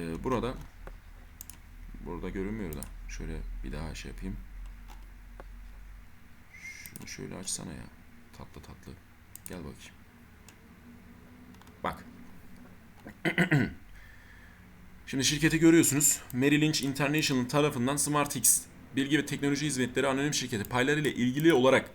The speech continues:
otuz üç nokta yirmi sekiz T L fiyat aralığından yüz sekiz bin adet, tamam mı? Bak, nominal tutar diyor ya, gördün mü?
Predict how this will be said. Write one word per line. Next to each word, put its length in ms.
otuz 240
üç 120
nokta 220
yirmi 240
sekiz 300
T 160
L 100
fiyat 280
aralığından 560
yüz 140
sekiz 760
bin 240
adet, 400
tamam 200
mı? 60
Bak, 160
nominal 320
tutar 300
diyor 140
ya, 60
gördün 320
mü? 120